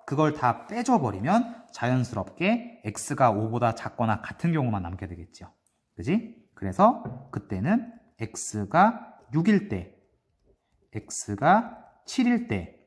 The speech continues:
X가 팔일 때, X는 구가 될 수 있어, 없어? X가 구라는 얘기는 두 개의 합이 일이 돼야 된다는 얘기인데 둘 다 자연수인데 합했을 때 일이 될 수는 없지.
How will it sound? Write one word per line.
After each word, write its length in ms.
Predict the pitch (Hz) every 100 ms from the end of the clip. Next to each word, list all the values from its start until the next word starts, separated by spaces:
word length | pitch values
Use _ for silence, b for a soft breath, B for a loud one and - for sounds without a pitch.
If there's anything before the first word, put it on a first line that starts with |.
| _ _ _ _ _ _ _ _ _
X가 920 | 110 - - - 101 98 170 226 226 - _ _ _ _ -
팔일 420 | - 233 220 -
때, 280 | 101 82 - _ _ _ _ -
X는 580 | 165 - - 240 214 -
구가 300 | - 185 220
될 140 | 151
수 160 | 147 120
있어, 240 | 98 107
없어? 480 | 90 - - 85 - _ _ _ 135
X가 460 | 143 - 214 185
구라는 440 | - 185 175 175 151
얘기는 380 | 135 147 147 143
두 200 | - 151
개의 260 | 170 165
합이 680 | 160 185 190 214 240 - - _
일이 280 | 233 254 285
돼야 200 | 240 214
된다는 380 | 175 131 117 107
얘기인데 380 | 95 92 101 101
둘 220 | - 190
다 160 | 220 214
자연수인데 500 | 135 139 147 151 139
합했을 380 | 190 233 208 180
때 80 |
일이 240 | 143 190 180
될 100 | 123
수는 220 | - 98
없지. 480 | 85 _ 101 98